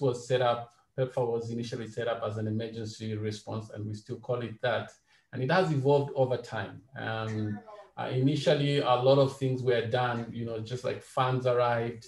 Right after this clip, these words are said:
and push this, push that, get medications, get that. And, uh, initially, that was a very difficult thing to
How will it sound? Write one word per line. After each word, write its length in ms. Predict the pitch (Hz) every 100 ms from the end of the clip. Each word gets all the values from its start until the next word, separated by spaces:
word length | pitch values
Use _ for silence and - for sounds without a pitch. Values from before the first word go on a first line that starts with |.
| -
and 300 | 117 107 104 104 104 -
push 140 | 135 -
this, 220 | 123 117 - -
push 140 | 131 - 123
that, 160 | 120 131 131
get 200 | 123 -
medications, 680 | 127 120 - 120 - 113 110 -
get 100 | 113 113
that. 200 | 110 104 - 302 - 160 - _ _
And, 280 | 117 117 113 113 113
uh, 140 | 113 117
initially, 380 | 127 135 135 123
that 140 | 120 120
was 120 | 113
a 80 | 120
very 140 | 120 110 113
difficult 460 | - - 107 -
thing 180 | 127 113
to 60 | 110